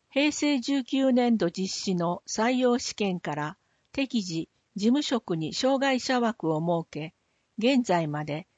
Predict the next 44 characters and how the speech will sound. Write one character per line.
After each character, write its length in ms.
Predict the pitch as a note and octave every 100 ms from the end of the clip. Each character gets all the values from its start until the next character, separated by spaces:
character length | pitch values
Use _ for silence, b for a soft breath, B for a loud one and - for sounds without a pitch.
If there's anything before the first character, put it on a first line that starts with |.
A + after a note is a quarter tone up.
| _
七 320 | F3+ G3+ C#4+
名 220 | C4+ G3
の 120 | D#3+ D#3
職 400 | - G3+ B3 A3+
員 200 | F#3+ D#3+
を 80 |
採 300 | E3 G3 G3
用 160 | F#3 F3+
し 100 | -
て 140 | F3+
お 120 | E3 D#3
り、 200 | D3+ - _ _ _ _ _ _ -
令 220 | B3 C#4
和 140 | A3
元 300 | F3+ G#3 B3+
年 220 | B3+ B3+ G3+
度 120 | E3+
か 160 | E3+
ら 140 | E3 D3+
は、 200 | D3+ - _ _ _ F3+
受 140 | G#3+
験 300 | C#4+ C#4+ C#4
資 180 | - -
格 340 | A#3+ - D#3+
を 60 | D3
拡 300 | - - A#3
大 220 | A#3 A3+
す 140 | -
る 120 | G3+ G3
な 160 | F#3+
ど、 220 | E3+ D3+ - _ _ _ _
試 200 | - -
験 260 | C#4+ D4
制 260 | C4 C#4+ B3+
度 120 | F3
の 160 | D#3+ D#3
充 240 | G#3 A#3
実 300 | G#3+ G#3+ G#3+
を 60 | G#3
図 100 | G#3 -
っ 80 | F#3+
て 200 | - D3
い 80 | C#3+
る。 180 | D3